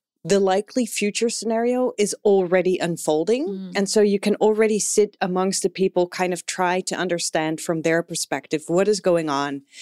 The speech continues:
Speaker 1: and, and what does it do to us.
Speaker 2: And then with this book, Once Upon a Time We Ate Animals, you're sort of imagining a future where most people have a plant-based lifestyle.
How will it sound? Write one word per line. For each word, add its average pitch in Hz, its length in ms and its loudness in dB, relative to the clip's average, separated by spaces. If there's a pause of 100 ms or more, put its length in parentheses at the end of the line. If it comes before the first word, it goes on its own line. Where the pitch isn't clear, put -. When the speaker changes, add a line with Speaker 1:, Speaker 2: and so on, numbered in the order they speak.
(220)
Speaker 1:
and, 170 300 0
and 170 160 -2
what 170 200 0
does 160 160 0
it 151 140 -4
do 131 220 -2
to - 220 -8
us. - 260 -10 (180)
Speaker 2:
And 277 160 -4
then 302 100 -4
with 294 160 -2
this 494 240 -2
book, 247 280 -2 (140)
Once 240 240 0
Upon 220 300 -2
a 214 60 0
Time 196 380 -2
We 196 160 -2
Ate 185 420 -2
Animals, 208 560 0
you're 247 200 4
sort 220 260 0
of 202 100 0
imagining 190 1000 0
a 185 40 -4
future 185 720 -2
where 170 280 -2
most 196 440 2
people 196 360 -2
have 170 160 0
a 165 100 0
plant-based 180 800 -2
lifestyle. 139 840 -8